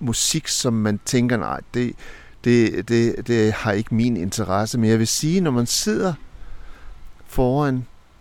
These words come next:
øh, nogle musikere, udøvende musikere, så er det næsten ligegyldigt, <laughs> hvad de spiller.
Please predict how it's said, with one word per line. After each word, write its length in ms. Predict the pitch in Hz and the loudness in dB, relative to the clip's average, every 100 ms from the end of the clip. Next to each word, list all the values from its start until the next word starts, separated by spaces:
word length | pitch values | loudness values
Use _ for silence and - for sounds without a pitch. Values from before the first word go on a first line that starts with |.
| - | -4
øh, 540 | 113 107 104 101 95 | 0 2 2 0 -2
nogle 400 | 104 107 107 101 107 - - - - - | -4 -4 -4 -4 -8 -16 -20 -18 -16 -6
musikere, 600 | 127 143 - 127 110 110 | -4 -4 -4 -4 0 0
udøvende 480 | 131 147 104 107 | 2 2 4 2
musikere, 680 | 107 127 123 - 113 101 98 | 0 -2 -4 -2 -2 -2 -4
så 400 | - - - 151 | -6 -6 0 0
er 120 | 139 | 0
det 160 | 135 120 | 2 0
næsten 540 | 127 143 - - 123 | 0 -2 -2 -2 -2
ligegyldigt, 760 | 123 151 - 143 - 101 - - | -2 -4 -2 -4 -4 -6 0 2
<laughs> 80 | - | 4
hvad 140 | 117 | 6
de 80 | 135 | 8
spiller. 360 | - 131 131 | 10 8 8